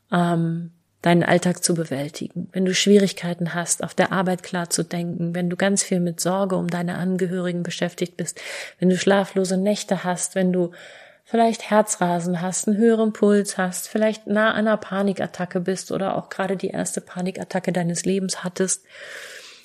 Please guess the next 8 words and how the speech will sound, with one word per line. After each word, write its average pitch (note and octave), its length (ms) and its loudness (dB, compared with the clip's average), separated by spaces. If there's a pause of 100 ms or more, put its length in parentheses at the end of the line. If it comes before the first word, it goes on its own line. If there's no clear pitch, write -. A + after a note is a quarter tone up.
(340)
Und G#3 100 10
diese A3+ 220 10
zwei G#3+ 420 6 (840)
Strategien, G#3+ 800 6 (600)
die G3+ 200 6
sind G3 280 4 (220)
absolut G3+ 440 2
entgegengesetzt A3 880 0